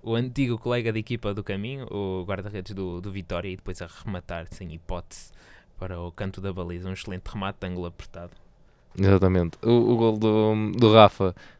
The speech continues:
Speaker 2: tem, ele recupera a bola e, e finta quatro, cinco jogadores do, do Braga. Ah,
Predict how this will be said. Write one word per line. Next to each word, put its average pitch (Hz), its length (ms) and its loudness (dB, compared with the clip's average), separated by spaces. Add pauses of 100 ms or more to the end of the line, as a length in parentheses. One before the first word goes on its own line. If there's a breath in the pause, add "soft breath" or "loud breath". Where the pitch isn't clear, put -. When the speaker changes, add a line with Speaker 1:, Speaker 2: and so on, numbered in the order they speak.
Speaker 2:
tem, 101 400 6
ele 98 240 6
recupera 101 460 6
a - 20 10
bola 95 400 10
e, 90 540 2
e - 20 -2
finta 87 800 0 (400 soft breath)
quatro, 90 340 4
cinco 92 260 0
jogadores 92 680 4
do, 90 640 2
do 92 160 2
Braga. 107 340 8 (420 loud breath)
Ah, 101 640 6